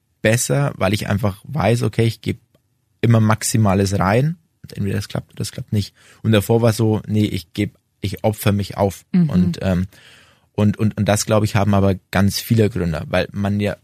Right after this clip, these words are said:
Speaker 1: irgendwo mit seinem, mit seiner Gründung, mit seinem Produkt so zusammenwächst. Man sagt auch immer, das ist irgendwie wie ein Baby oder wie, wie dann irgendwie ein Familienmitglied. Und genauso ist es ja, weil man irgendwie sagt, so, das, das, das habe ich doch jetzt losgetreten und das darf einfach nicht sterben.
Speaker 2: Ja.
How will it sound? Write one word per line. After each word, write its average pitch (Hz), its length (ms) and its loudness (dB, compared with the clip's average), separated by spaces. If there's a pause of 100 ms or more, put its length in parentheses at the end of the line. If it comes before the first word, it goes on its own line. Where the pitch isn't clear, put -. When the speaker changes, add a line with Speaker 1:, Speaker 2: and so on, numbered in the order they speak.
Speaker 1:
irgendwo 117 340 2
mit 110 180 0
seinem, 101 440 0
mit 101 140 -4
seiner 101 180 -2
Gründung, 120 420 2
mit 104 100 -2
seinem 101 240 0
Produkt 117 360 -4
so 120 340 2
zusammenwächst. 107 1040 2
Man 101 80 -6
sagt - 200 -12
auch 104 120 -6
immer, 101 100 -4
das 98 140 -2
ist 107 40 -8
irgendwie 101 240 -4
wie 98 100 0
ein 98 120 0
Baby 117 440 2
oder 113 260 0 (640)
wie, 110 240 2
wie 110 120 6
dann 104 140 4
irgendwie 95 220 0
ein 95 60 -4
Familienmitglied. 110 720 2
Und 104 140 0
genauso 104 380 0
ist 113 80 -2
es 110 80 -4
ja, 101 80 2
weil 101 140 2
man 104 200 0
irgendwie 107 180 0
sagt, 104 240 -2
so, 113 80 2
das, 101 220 0
das, 104 220 -2
das - 200 -4
habe 110 140 2
ich 120 60 2
doch - 160 -2
jetzt 107 240 -4
losgetreten 123 580 0
und 110 40 0
das - 180 -4
darf - 260 -2
einfach - 400 -4
nicht - 240 -6
sterben. 98 500 0
Speaker 2:
Ja. 175 240 -2